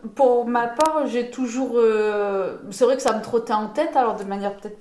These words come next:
beaucoup plus légère que Laurie, mais, euh, bah, c'est, c'est toujours un peu, euh, ce qu'on a envie de faire, travailler pour soi, euh... Et, euh, et donc le covid est arrivé.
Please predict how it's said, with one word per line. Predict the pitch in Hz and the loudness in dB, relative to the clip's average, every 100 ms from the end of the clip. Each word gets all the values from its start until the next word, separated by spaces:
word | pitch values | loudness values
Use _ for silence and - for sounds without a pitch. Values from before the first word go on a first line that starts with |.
| - | -16
beaucoup | 196 196 | -16 -14
plus | 202 226 | -10 -6
légère | 214 214 226 226 | -4 0 -2 -2
que | 247 | -4
Laurie, | 220 208 214 269 | -4 -2 -2 -2
mais, | 254 202 190 | -2 -2 -2
euh, | 185 | -4
bah, | 175 190 | -4 -6
c'est, | - - - | -6 -18 -18
c'est | 185 190 | -16 -16
toujours | - 208 208 | -14 -8 -4
un | 196 | -4
peu, | 190 220 220 | -4 -2 0
euh, | 202 196 | 0 -4
ce | |
qu'on | - 208 | -8 -4
a | 196 | -2
envie | 196 | -4
de | 190 | -4
faire, | 240 233 | -4 -2
travailler | 220 196 185 190 | -4 -4 -4 -6
pour | 185 - | -10 -14
soi, | - 226 233 226 202 | -4 -2 -2 -2 -2
euh... | 180 170 - - - - - - - - | -2 -4 -10 -20 -20 -20 -20 -20 -16 -6
Et, | 214 202 | -4 0
euh, | 190 180 180 175 180 170 - - | 2 2 0 0 0 0 -2 -2
et | 208 | 0
donc | 202 226 | 2 2
le | 254 | 2
covid | - 240 208 247 | 4 2 0 -2
est | 240 220 196 - | 2 2 2 2
arrivé. | 202 202 196 220 320 | 2 0 -2 -2 -2